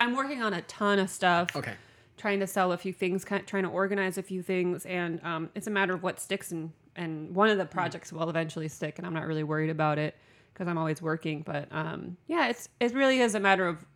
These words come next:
Speaker 1: what people want from me and what somebody wants to buy from me,
Speaker 2: Yeah,
Speaker 1: and that'll
Speaker 2: yeah,
Speaker 1: be the
Speaker 2: yeah.
Speaker 1: next step.
Speaker 2: Great, perfect.
Speaker 1: Yeah.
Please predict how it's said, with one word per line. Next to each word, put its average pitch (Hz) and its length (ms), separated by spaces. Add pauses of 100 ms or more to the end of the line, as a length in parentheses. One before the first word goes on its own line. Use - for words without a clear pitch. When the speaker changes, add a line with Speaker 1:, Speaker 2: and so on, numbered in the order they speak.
(320)
Speaker 1:
what 175 420
people 175 320
want 151 320 (380)
from 151 260
me - 220
and 165 80
what 165 160
somebody 160 240
wants 160 180
to - 60
buy - 200
from - 180
me, 190 160
Speaker 2:
Yeah, 147 240
Speaker 1:
and 196 120
that'll 190 140
Speaker 2:
yeah, 170 40
Speaker 1:
be 175 80
the 156 80
Speaker 2:
yeah. 151 80
Speaker 1:
next - 120
step. - 380
Speaker 2:
Great, 113 320 (240)
perfect. - 500
Speaker 1:
Yeah. 165 180